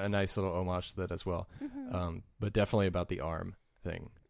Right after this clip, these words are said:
Speaker 2: Mm-hmm.
Speaker 1: Uh, let's go into what some people are saying here. Uh, let's go up. I have no idea where we left off.
Speaker 2: I was, like, right after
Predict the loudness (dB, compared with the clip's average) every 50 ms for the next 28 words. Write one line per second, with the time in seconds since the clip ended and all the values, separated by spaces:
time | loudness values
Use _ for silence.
0 | _ _ -14 -12 -12 -14 -16 -18 -20 _ _ _ -8 -4 -2 0 0 0 -2 0
1 | 0 0 2 2 0 -2 -6 -6 -6 -8 -10 -10 -8 -10 -10 -10 -10 -10 -8 -8
2 | -8 -8 -6 -8 -6 -4 0 2 4 4 6 4 4 2 2 2 2 2 2 2
3 | 0 4 4 6 6 4 2 -4 -8 -8 -8 -14 _ _ _ _ _ _ _ _
4 | _ _ _ _ _ _ _ _ _ _ _ _ _ _ _ _ _ _ _ _
5 | _ _ _ -2 0 0 0 0 -2 -4 -4 -4 -4 -4 -4 -2 -2 -4 -4 -4
6 | -6 -8 -8 -10 -10 -10 -12 -14 -18 -16 -16 -16 -16 -16 -16 -14 -14 -14 -14 -16
7 | -16 -16 -16 -14 -14 -16 -16 -20 -20 _ -20